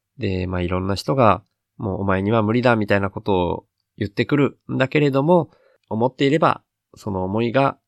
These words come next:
いい結果を招いてくるよ的な話。まあ、僕のまとめ方じゃちょっとしょぼい感じになっちゃうんですけど、まあ、本当にご興味のある方は動画の方を見てください。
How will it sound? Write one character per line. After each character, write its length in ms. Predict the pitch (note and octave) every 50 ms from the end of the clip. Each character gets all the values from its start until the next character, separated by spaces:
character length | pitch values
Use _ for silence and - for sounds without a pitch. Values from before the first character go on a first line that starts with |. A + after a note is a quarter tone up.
| _ _ -
い 120 | - A2
い 40 | G2+
結 180 | G2+ - G2 -
果 120 | - B2
を 20 | A#2
招 260 | G2+ F#2 F#2 G2 G2+
い 40 | G2
て 100 | A2 G#2
く 140 | - -
る 100 | G#2 G#2
よ 220 | G2+ G#2 G#2 G#2 G2+
的 200 | - A2 - -
な 160 | C#3+ C3+ - _ _ _ _ _ _ _ _ _ _ _ _ _ _ _
話。 540 | _ - F#2+ F2+ E2 - - F2 F2+ - - -
ま 100 | A#2+ A2
あ、 40 | G2+
僕 240 | F#2 G2 F#2 -
の 80 | A#2+ A#2
ま 140 | A2+ A#2 A#2
と 80 | -
め 120 | B2+ B2+ A#2+
方 220 | - B2+ C3 C#3
じ 80 | B2 A2+
ゃ 80 | G2
ち 100 | F2+ -
ょ 20 | F#2+
っ 60 | F2+
と 400 | - F#2 F2+ F2 E2+ E2 D#2 D2+ _ _ _ _ _ _ _ _ _ -
し 120 | - -
ょ 40 | G#2+
ぼ 80 | B2
い 60 | A2 G2+
感 120 | G2+ F2
じ 80 | E2 D#2+
に 60 | D#2+
な 60 | D#2+
っ 20 |
ち 80 | D#2 -
ゃ 60 | D#2
う 20 | D2
ん 60 | D2
で 60 | C#2+
す 80 | - -
け 100 | F2+ E2
ど、 280 | G2 G2 F2+ D#2+ D2+ B1+
ま 160 | E2+ A2 G2
あ、 60 | - -
本 220 | - - D#3 D#3 D3+
当 80 | E3
に 220 | C#3+ B2 A2 - _ -
ご 140 | A#2 G#2+ G2+
興 140 | - A2+
味 60 | G#2 F#2+
の 40 |
あ 20 | F#2
る 80 | F#2 F2+
方 200 | - G#2+ - D3
は 220 | D3 B2 F2+ - _ _ _ _ _ _ _ _ _ -
動 180 | C#3+ A2+ G#2+
画 100 | F#2+ F#2
の 80 | E2+ F2
方 120 | E2 B2
を 80 | C3+ A2
見 320 | F2 F2 - D2+ F2 F#2
て 100 | - F#2+
く 60 | D#2+ E2+
だ 80 | D#2
さ 140 | - - C#2+
い。 100 | D2 _